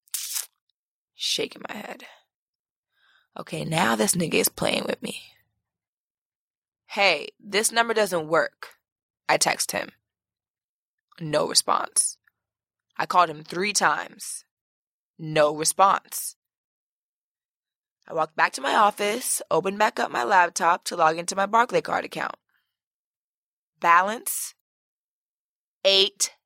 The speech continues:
thousand dollars. What the fuck? I scroll down to recent transactions,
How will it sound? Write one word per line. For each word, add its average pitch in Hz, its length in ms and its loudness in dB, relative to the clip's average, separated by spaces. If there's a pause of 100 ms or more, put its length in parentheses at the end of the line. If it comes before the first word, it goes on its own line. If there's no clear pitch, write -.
thousand 160 1040 0
dollars. 139 760 2 (1800)
What 320 260 4
the 381 160 4
fuck? - 680 2 (1300)
I 208 120 0
scroll 277 380 2
down 294 360 4
to 240 160 -2
recent 247 320 0
transactions, 214 920 2